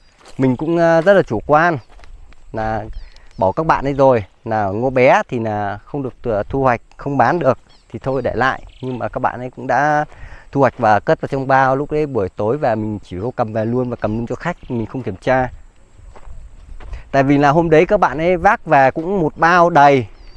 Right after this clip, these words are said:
một bao nhiều hơn cái, cái bao mà mình mang đi bán. Là mình nghĩ là các bạn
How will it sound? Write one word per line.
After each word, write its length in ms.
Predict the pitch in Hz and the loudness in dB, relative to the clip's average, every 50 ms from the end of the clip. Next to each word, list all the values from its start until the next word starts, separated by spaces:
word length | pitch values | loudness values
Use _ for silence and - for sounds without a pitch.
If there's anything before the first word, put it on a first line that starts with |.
| - - - - - - - - - - - - | -20 -20 -20 -20 -20 -20 -20 -20 -20 -18 -6 0
một 160 | 139 139 135 | 0 0 2
bao 260 | 156 170 175 175 170 | 4 4 4 4 6
nhiều 300 | 170 156 156 151 147 143 | 6 6 8 8 8 6
hơn 200 | 156 175 180 180 | 6 4 2 2
cái, 380 | 175 - 190 190 190 190 185 180 | 2 4 4 6 6 4 4 2
cái 140 | 175 - 190 | 0 0 2
bao 240 | 175 175 170 170 165 | 4 4 4 4 4
mà 60 | 151 | 2
mình 300 | 147 143 139 135 135 147 | 2 2 2 2 4 4
mang 140 | 160 165 160 | 4 2 2
đi 60 | 160 | 2
bán. 420 | 151 143 139 156 202 233 196 151 | 2 2 2 2 -2 -4 -4 -2
Là 120 | 143 135 131 | 0 0 0
mình 240 | 135 131 131 131 | 0 0 0 0
nghĩ 160 | 143 156 185 196 | 0 0 0 0
là 100 | 196 165 | -2 0
các 100 | - 165 | 0 0
bạn 160 | 160 139 | 0 0